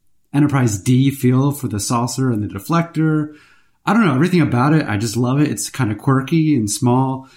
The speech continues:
And, um, I don't know. I, I like it. It, it follows the rules of Star Trek's starship design, but it's something new and different, which I think is a super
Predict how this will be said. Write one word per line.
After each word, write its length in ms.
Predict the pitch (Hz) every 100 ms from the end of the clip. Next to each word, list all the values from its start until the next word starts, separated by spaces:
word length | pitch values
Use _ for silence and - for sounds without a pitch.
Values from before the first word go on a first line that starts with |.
| _ _ _
And, 380 | 120 117 117 110
um, 460 | 113 107 107 107 - _ _ _ _ _ _ - - - -
I 80 | 110
don't 120 | 170
know. 200 | 302 104
I, 260 | 113 135 127
I 40 | 113
like 280 | - 190 214 -
it. 40 |
It, 180 | 147 151
it 40 |
follows 400 | 175 190 233 214
the 100 | 160
rules 360 | 135 147 180 151
of 100 | 120
Star 280 | - 135 160
Trek's 380 | - 156 151 -
starship 500 | - 131 131 139 143
design, 640 | 117 113 113 156 190 165 - - - _ -
but 160 | 139
it's 140 | 135 127
something 380 | 151 143 131 123
new 180 | 123
and 140 | 110 101
different, 460 | 139 - 90 -
which 140 | 123 127
I 60 |
think 200 | 123 147 120
is 140 | 98
a 100 | 104
super 840 | - - - 165 147 131 117 110